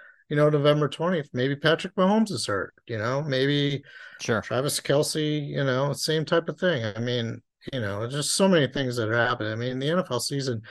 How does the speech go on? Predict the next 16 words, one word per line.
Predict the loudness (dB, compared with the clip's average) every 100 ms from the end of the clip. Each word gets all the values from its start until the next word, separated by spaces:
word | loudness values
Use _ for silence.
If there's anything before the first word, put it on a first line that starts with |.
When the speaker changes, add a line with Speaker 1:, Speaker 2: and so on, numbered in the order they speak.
| -20 -18 2
Speaker 1:
yes, | 6 6 4
it's | 0
only | 2 2
seventeen | 2 0 0 -2 -2
games, | 0 0 -4
but | -2 2
it | 4
is | 4 2
in | -2 -2
many | 0 0
ways | 0 0 0
like | -2 -6
a | -6
marathon. | -2 -2 -2 -6 -8 -6 -8
And, | -8 -10 _
Speaker 2:
Yeah. | -4 0